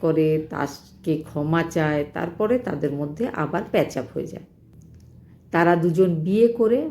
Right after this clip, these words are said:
ভার্জিনিয়াতে এসে সংসার শুরু করে। দু হাজার পনেরোতে তাদের একটা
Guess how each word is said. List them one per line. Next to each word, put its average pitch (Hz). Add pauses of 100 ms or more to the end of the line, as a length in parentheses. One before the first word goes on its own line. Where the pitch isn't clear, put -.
(140)
ভার্জিনিয়াতে 202
এসে 185 (340)
সংসার 170
শুরু 143
করে। - (500)
দু 185
হাজার 220 (140)
পনেরোতে 202 (640)
তাদের 170
একটা 190